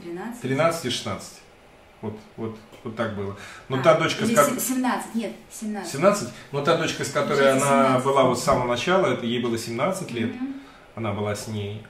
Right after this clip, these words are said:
Speaker 2: А потом вот эти две маленькие приехали
Speaker 1: Семнадцать,
Speaker 2: по-, по-,
Speaker 1: семнадцать, да.
Speaker 2: попозже. Семнадцать лет ей было. А, щ-, э, мне технику чтения и произношения надо ставить, скайп тут не поможет. Ну
Speaker 1: Ой,
Speaker 2: как?
Speaker 1: очень даже поможет.
Speaker 2: Очень даже поможет. Как тебе
Speaker 1: Вот.
Speaker 2: скайп не поможет?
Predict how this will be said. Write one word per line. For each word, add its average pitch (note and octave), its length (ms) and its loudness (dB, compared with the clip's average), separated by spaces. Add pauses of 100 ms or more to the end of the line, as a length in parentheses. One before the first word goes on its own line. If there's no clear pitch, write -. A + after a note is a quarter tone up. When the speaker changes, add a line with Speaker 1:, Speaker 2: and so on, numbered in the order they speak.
Speaker 2:
А G#2 460 -2
потом C#3+ 280 -4
вот - 160 -4
эти A2 140 -8
две A2 140 -4
маленькие A2+ 460 -2
приехали G#2+ 460 -4
Speaker 1:
Семнадцать, - 80 -10
Speaker 2:
по-, G2+ 60 -4
по-, G#2 60 -6
Speaker 1:
семнадцать, G#2 300 -6
да. A2 80 -6
Speaker 2:
попозже. G#2 400 -6 (400)
Семнадцать C#3+ 420 0
лет G#2+ 160 -4
ей G2 100 -8
было. F#2+ 120 -10 (1000)
А, A2 320 -2
щ-, - 760 -6
э, A#2+ 460 2
мне C3 380 -2
технику C#3+ 420 -2
чтения F3+ 340 0
и - 40 -2
произношения C3 580 0
надо G#2+ 160 -4
ставить, G#2+ 320 -4
скайп C#3 280 -2
тут C3 140 -8
не C3 80 -2
поможет. B2 460 -2 (100)
Ну A2+ 120 -4
Speaker 1:
Ой, - 40 -2
Speaker 2:
как? - 140 4
Speaker 1:
очень A#3+ 140 0
даже G#3+ 240 0
поможет. D#3 380 0
Speaker 2:
Очень D3 120 0
даже C3+ 240 6
поможет. C#3 420 6
Как - 260 0
тебе C#3 200 -2
Speaker 1:
Вот. C3 100 0
Speaker 2:
скайп D#3+ 340 6
не C#3+ 120 -2
поможет? C#3+ 540 2